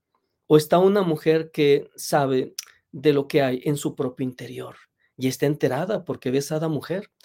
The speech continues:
que tiene esos poderes invisibles que pueden y son capaces de cambiar cosas.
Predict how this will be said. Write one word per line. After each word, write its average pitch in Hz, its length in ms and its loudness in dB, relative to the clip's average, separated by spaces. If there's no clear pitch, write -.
que 139 240 2
tiene 160 540 0
esos 156 340 -2
poderes 135 720 -2
invisibles 156 760 -2
que 151 120 0
pueden 151 500 4
y 151 100 -6
son 143 220 0
capaces 139 640 -2
de 131 180 -8
cambiar 123 440 -14
cosas. - 680 -18